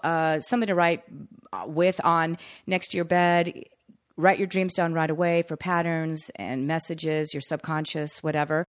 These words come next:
And keep track of things that happen in your life. Oh my gosh, you will start to see patterns. Whether you believe in any of this,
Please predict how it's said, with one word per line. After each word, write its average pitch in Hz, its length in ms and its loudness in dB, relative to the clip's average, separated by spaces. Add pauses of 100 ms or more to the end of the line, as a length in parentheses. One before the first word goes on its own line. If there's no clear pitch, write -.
(140)
And 165 500 0 (200)
keep - 240 -8
track 262 480 -2
of 226 100 0
things 269 380 0
that 247 120 -2
happen 240 540 -2
in 208 160 -2
your 190 160 -4
life. 233 800 0
Oh 226 180 2
my 240 220 2
gosh, 233 440 0
you 247 80 -4
will 220 100 -6
start 240 340 -2
to 247 100 -6
see 233 460 -2 (560)
patterns. 226 800 0 (400)
Whether 247 320 2
you 247 160 0
believe 233 260 -2
in 220 220 -2
any 277 340 2
of 165 260 -2
this, 175 760 2